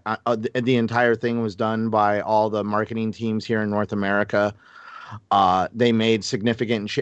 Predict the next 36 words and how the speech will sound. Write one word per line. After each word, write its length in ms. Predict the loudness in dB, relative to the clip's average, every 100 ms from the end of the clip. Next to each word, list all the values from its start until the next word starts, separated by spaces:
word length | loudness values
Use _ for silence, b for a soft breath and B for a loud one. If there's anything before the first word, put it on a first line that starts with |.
| 0
normally, 840 | 2 4 4 2 0 -2 -4 -4
uh, 320 | -2 0 0 0
with, 320 | 2 0 0
uh, 260 | 0 0 -2
the 140 | -4
Japanese 600 | 0 0 0 -2 -4 -2
market 360 | 0 -2 0 0
or 120 | 0
the 160 | 0 -2
Asian 260 | -2 0
market, 480 | 0 2 2 0 0 B B B 0
there 180 | 4 4
was 180 | 2
two 200 | 2 2
versions 460 | 6 6 6 0 -2
of 120 | -4
the 80 | -4
console. 480 | -2 -2 0 0 0
There 180 | 0 0
was 140 | 0
their 240 | 0 2
version 440 | 2 2 2 0 -2
of 160 | -4
the 60 | -4
console 600 | 0 0 2 2 2 2
and 480 | 0 -2 0 -2 -2
the 40 | 2
version 320 | 2 2 0
everybody 400 | -2 0 0 2
else 220 | 2 2
got. 380 | 2 2 2 0 b b b -4
Well, 280 | 0 2 0
for 200 | 0 -2
the 80 | 0
first 320 | 0 0 0
time, 560 | -2 -2 -4 -4 -6